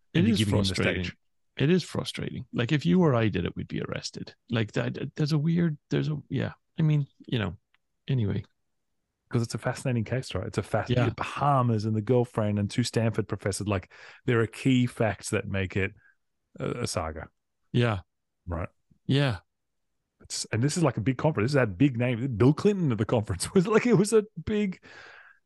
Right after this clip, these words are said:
Speaker 2: conference. It wasn't a casual N Y T
Speaker 1: Bill
Speaker 2: interview. It
Speaker 1: Clinton,
Speaker 2: was
Speaker 1: he's one of the, he's one of those people who can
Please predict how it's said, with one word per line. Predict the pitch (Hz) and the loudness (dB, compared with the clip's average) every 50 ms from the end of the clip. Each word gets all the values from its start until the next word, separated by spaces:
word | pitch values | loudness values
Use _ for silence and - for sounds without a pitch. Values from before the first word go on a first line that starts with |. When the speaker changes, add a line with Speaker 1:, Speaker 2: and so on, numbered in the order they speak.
| _ - | _ -4
Speaker 2:
conference. | - 190 143 - - - - 113 - - - - | -2 0 0 0 -2 -6 -8 -6 -8 -10 -10 -6
It | - 151 131 135 | -2 0 0 0
wasn't | 139 147 156 156 165 160 156 156 147 139 | 2 2 0 2 2 0 0 0 -2 -4
a | 143 | -4
casual | - - - 131 135 143 139 131 139 131 131 131 127 | -2 0 2 2 4 4 4 4 4 4 4 2 2
N | 120 123 | 2 2
Y | 120 117 113 | 2 2 2
T | - - 120 | 2 2 2
Speaker 1:
Bill | 117 120 117 | 4 4 4
Speaker 2:
interview. | 135 - - 156 | 4 2 2 2
It | 151 | 2
Speaker 1:
Clinton, | - 98 - 113 | 2 2 2 4
Speaker 2:
was | 127 | 4
Speaker 1:
he's | 135 139 135 | 4 4 4
one | 143 143 143 | 4 4 4
of | 139 | 4
the, | 139 143 | 4 2
he's | 139 139 139 131 | 2 0 0 2
one | 139 139 | 2 2
of | 135 127 | 2 2
those | 127 120 110 - | 2 0 0 -2
people | - 120 110 - 104 107 | -2 -4 -2 0 0 0
who | 110 98 | 0 0
can | - 113 101 101 98 | 0 -2 -2 -2 -4